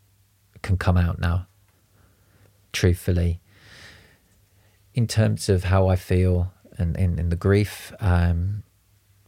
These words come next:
yeah, I think there's still,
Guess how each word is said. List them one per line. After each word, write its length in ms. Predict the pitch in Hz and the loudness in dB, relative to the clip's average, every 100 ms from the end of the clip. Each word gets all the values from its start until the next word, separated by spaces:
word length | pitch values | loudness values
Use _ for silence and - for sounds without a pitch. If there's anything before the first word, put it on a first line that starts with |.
| _ _ _ _ _ _ _ _ _ _ _ _ _ _ _ - _ _ _ _ _ _ _ _ _ _ _ _ _ _ | _ _ _ _ _ _ _ _ _ _ _ _ _ _ _ -20 _ _ _ _ _ _ _ _ _ _ _ _ _ _
yeah, 340 | 127 131 107 87 | 2 4 6 4
I 60 | 98 | 2
think 260 | 113 117 | 2 2
there's 160 | 101 95 | 0 -2
still, 540 | - 101 95 92 101 | 0 2 2 0 -4